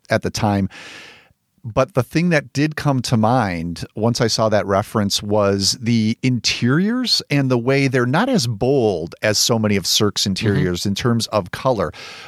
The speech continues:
Speaker 1: but they're very composed and almost staged theatrical in a way that I also associate with,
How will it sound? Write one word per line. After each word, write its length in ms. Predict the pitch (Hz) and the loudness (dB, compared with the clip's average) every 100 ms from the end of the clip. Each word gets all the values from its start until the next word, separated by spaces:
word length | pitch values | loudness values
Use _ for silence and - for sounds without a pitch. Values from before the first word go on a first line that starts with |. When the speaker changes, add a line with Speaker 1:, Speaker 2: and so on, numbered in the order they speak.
| - | -6
Speaker 1:
but 240 | 107 143 | -2 0
they're 180 | 131 131 | 2 2
very 360 | 110 120 143 165 | 4 4 4 2
composed 960 | - 139 127 - 117 87 62 - - - - - - - | 2 0 0 2 4 4 0 -4 -4 -6 -18 -20 -20 -4
and 760 | 127 117 110 110 107 101 104 98 _ _ | 0 2 2 2 2 2 0 -4 _ _
almost 360 | - 143 156 - | -2 2 2 2
staged 540 | - 143 135 131 - - - | 0 2 2 0 -6 -10 -8
theatrical 720 | - 107 107 110 151 147 147 151 | 0 2 2 2 0 0 0 2
in 160 | 143 | 0
a 60 | 139 | 2
way 260 | 135 139 | 2 2
that 160 | 147 131 | 2 2
I 80 | 131 | 2
also 400 | 123 127 - 127 | 2 0 0 0
associate 640 | 123 - 135 - 139 139 - | 2 0 -2 0 0 -2 0
with, 300 | 127 - | -2 -2